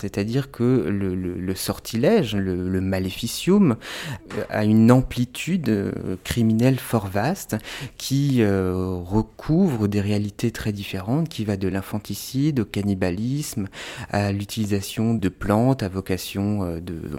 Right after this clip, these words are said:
pour faire un, un sortilège, mais, euh, recouvre également, euh, l'adoration du diable, l'apostasie, le reniement des sacrements, la, l'adoration du diable, au cours du sabbat, donc du coup qui sont des réunions secrètes, nocturnes,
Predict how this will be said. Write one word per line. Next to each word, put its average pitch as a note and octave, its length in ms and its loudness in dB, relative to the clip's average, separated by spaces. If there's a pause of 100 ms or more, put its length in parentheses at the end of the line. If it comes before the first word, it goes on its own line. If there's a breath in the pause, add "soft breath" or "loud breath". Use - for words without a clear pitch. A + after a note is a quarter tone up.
(100)
pour - 240 -12
faire G2 260 -4
un, E2 380 -10
un - 20 -6
sortilège, A#2+ 800 -2
mais, G2 380 0
euh, E2 80 -8 (400 loud breath)
recouvre A2+ 320 2
également, G2+ 600 0
euh, F#2 40 -2
l'adoration F#2 580 -4
du F#2+ 140 -4
diable, C3 600 0 (380 loud breath)
l'apostasie, A#2 920 0
le C3+ 100 2
reniement G#2 480 0
des F#2+ 120 -4
sacrements, C#3 840 2 (320 loud breath)
la, G#2 160 0
l'adoration G2+ 560 0
du G2+ 100 0
diable, C3+ 280 -2
au C3 80 4
cours A2 240 4
du G2 100 -2
sabbat, B2+ 480 4
donc G#2+ 200 2
du G2 120 -6
coup B2 140 -2
qui - 160 -12
sont G#2 160 -2
des G2 100 0
réunions F2+ 380 -2
secrètes, - 600 -4
nocturnes, A2 800 2